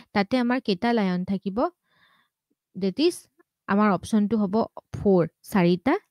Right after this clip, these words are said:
লায়ন আছে। য়েছ। Next question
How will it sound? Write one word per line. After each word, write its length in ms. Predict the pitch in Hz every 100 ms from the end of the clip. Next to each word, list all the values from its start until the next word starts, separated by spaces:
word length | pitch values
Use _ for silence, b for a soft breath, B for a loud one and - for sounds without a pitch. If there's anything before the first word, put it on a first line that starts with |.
| 190
লায়ন 260 | 165 160 160 175
আছে। 160 | - 170 _ _ _ _ _ _ _ _ _ _ _ _ _ _ _ _ _ _ _ _ _ _ - - - 202
য়েছ। 200 | 175 - - _ b b b b b b 226
Next 200 | 269 - -
question 260 | 269 285